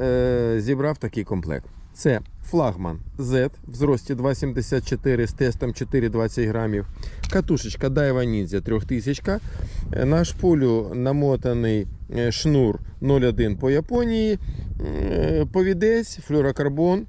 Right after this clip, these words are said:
нуль тридцять п'ять. Отак от, друзі, подивіться, приїхали на третю локацію, а тут набережно затоплено.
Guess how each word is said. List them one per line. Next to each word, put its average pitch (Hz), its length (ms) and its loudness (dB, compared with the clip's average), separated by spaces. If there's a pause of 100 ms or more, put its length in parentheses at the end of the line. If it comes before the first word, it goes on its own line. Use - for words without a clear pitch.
нуль 139 320 2 (160)
тридцять 117 640 0
п'ять. 82 440 -2 (680)
Отак 165 260 4
от, 165 100 6
друзі, 151 420 4
подивіться, - 580 4
приїхали 131 500 4
на 127 120 2
третю 139 320 2
локацію, 226 1120 4 (180)
а 139 120 2
тут 247 300 2
набережно 165 840 4
затоплено. 98 800 2